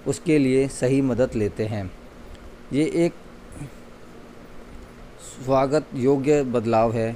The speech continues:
खासकर तब जब हम फिल्मों से परेशान करने वाले बच्चों को देखने के आदी हो गए हैं। विशाल के लिए लाठी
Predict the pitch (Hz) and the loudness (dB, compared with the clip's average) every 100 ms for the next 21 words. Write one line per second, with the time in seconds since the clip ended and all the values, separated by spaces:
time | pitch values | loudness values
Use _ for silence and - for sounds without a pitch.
0 | 117 123 120 - 131 123 - - - - | -4 -2 -2 0 -2 -2 -10 -18 -18 -18
1 | - 147 135 123 143 120 - - 123 139 | -4 0 0 2 0 0 -8 -4 -2 -2
2 | - 135 135 139 139 - 113 110 - 113 | 0 2 2 2 -2 -2 -2 -2 -4 -4
3 | - 120 127 - - - - - 131 135 | -2 -2 -2 -6 -16 -18 -18 -4 -2 2
4 | 143 123 127 120 120 143 131 131 127 123 | 4 4 4 2 0 -2 0 0 -2 -4
5 | 110 117 120 139 139 131 - 117 113 120 | -4 -2 0 2 0 -2 -6 -2 -2 -4
6 | - - - - - - 123 127 139 123 | -10 -12 -12 -14 -14 2 2 4 2 2
7 | 110 104 98 98 95 98 - - - - | 2 0 0 -4 -6 -8 -12 -14 -16 -14
8 | - - - - - 120 127 156 175 175 | -14 -14 -16 -16 -8 -4 0 4 4 2
9 | 170 175 156 123 151 160 147 | 2 2 2 0 0 -2 -2